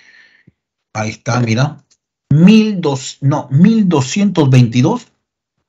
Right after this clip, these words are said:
no es múltiplo de cuatro. El más próximo es mil doscientos veinte. Entonces lo escribo así. Miren, ahí está con el exponente verde. Mil doscientos veinte más dos.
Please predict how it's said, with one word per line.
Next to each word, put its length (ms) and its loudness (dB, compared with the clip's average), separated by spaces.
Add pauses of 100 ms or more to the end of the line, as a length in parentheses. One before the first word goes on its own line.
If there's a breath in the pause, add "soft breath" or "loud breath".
(180)
no 160 0
es 80 2
múltiplo 400 -2
de 160 -6
cuatro. 320 -12
El 100 2
más 220 2
próximo 400 0
es 100 -4
mil 180 -2
doscientos 340 -4
veinte. 420 -14 (320)
Entonces 160 -4
lo 60 -2
escribo 200 0
así. 380 -4
Miren, 220 -2
ahí 80 0
está 140 -4
con 140 -4
el 60 -4
exponente 340 0
verde. 260 -4
Mil 320 0
doscientos 380 2
veinte 300 2
más 180 -2
dos. 380 -8